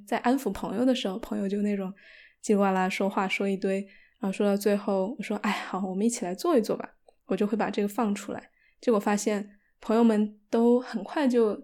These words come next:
停止了那种在脑子里面叽叽喳喳或者很烦恼，或者在某一个问题上打转的那种，那种聊天，然后他也静下来，有好几次都是这样。我就觉得，哦，这个东西还真蛮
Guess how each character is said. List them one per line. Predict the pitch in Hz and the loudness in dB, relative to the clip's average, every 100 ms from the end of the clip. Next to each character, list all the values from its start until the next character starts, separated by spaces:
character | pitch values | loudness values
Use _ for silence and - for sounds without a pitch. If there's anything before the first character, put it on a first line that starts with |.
| - | -14
停 | - 208 254 | -6 2 2
止 | 254 | 2
了 | 190 190 | -2 -2
那 | 208 | -2
种 | 202 190 185 208 - _ | -2 -4 -6 -10 -14 _
在 | - 233 | 0 2
脑 | 220 - | 2 -2
子 | - 254 | 0 2
里 | 240 | 4
面 | 202 190 | 2 -2
叽 | 185 214 | -8 -6
叽 | 202 | -4
喳 | 202 196 | -4 -6
喳 | 202 196 208 - | -6 -6 -10 -14
或 | - 214 | -10 -6
者 | 202 | -4
很 | 214 208 | -4 -6
烦 | - 180 214 | -6 0 2
恼， | 208 175 - - - _ _ | 2 -2 -8 -20 -20 _ _
或 | 240 | 2
者 | 190 | 2
在 | 196 202 202 - _ | 0 -2 -4 -14 _
某 | 196 | -4
一 | 180 | 2
个 | 226 | 4
问 | 262 | 4
题 | 247 | 4
上 | 240 240 | 0 0
打 | 233 214 | -2 -2
转 | 269 247 | 0 2
的 | 202 | 0
那 | 196 | -4
种， | - - 262 - | -6 -10 -8 -4
那 | 214 | -4
种 | 208 185 | -4 -6
聊 | 170 175 | -8 -8
天， | - 196 196 - _ _ _ _ | -6 -6 -8 -12 _ _ _ _
然 | - | -6
后 | 190 196 | -4 -6
他 | - 233 | -4 0
也 | 240 196 | 0 0
静 | - 254 214 | 0 0 2
下 | 196 | -4
来， | - - _ _ | -8 -16 _ _
有 | - | -6
好 | 208 220 | -2 -2
几 | 220 | -4
次 | 226 247 | -4 0
都 | 226 | 0
是 | 226 247 | 0 -6
这 | |
样。 | - - _ - | -8 -8 _ -10
我 | 208 | -2
就 | 240 | 0
觉 | 247 240 | 2 2
得， | 254 254 - _ _ _ _ | 0 -6 -16 _ _ _ _
哦， | 220 202 | -2 0
这 | 190 | 0
个 | 226 | 0
东 | 220 214 | 0 -2
西 | - 208 202 208 | -2 0 0 -2
还 | 208 220 190 185 | -6 -10 -6 -6
真 | 185 214 208 208 214 | -4 2 4 4 2
蛮 | 202 165 170 180 | 0 -4 -6 -6